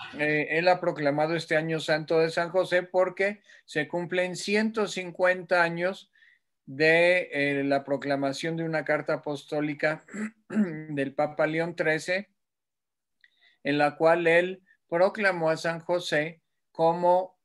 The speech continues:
patrono de la Iglesia Universal, protector de la Iglesia Universal. Eh, y también es aniversario de una carta apostólica que sacó el Papa Pablo sexto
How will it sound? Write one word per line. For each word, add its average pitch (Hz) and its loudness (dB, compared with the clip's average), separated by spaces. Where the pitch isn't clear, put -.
patrono 165 0
de 151 0
la 139 4
Iglesia 139 -2
Universal, 139 -2
protector 208 -2
de 156 -4
la 135 0
Iglesia 131 -6
Universal. 123 -10
Eh, 131 -4
y 156 -6
también 165 2
es 180 -4
aniversario 170 2
de 151 0
una 156 -2
carta 156 0
apostólica 147 -4
que 127 -8
sacó 127 -6
el 151 -4
Papa 143 0
Pablo 143 2
sexto 165 -2